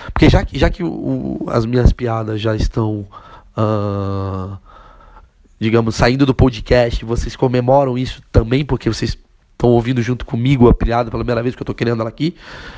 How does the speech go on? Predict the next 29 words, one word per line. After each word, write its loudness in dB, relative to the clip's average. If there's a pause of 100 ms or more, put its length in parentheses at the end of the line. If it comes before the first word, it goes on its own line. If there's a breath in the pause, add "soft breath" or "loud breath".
(240 loud breath)
vocês -2
podem 2
também -4
dar -2
sugestões -2
do -12
tipo, -8
ô, 2
velho, -4 (580)
vai... 0 (260)
Ah, 4
já 4
fui -2
prolixo, 2
você -6
já -2
entendeu. -6 (800 loud breath)
Tá? 4
Então -4
escreve 0
aí -4
se -8
achou 4
do, -10 (1080 loud breath)
e 6
aí 8
eu 2
ia -2
perguntar: -6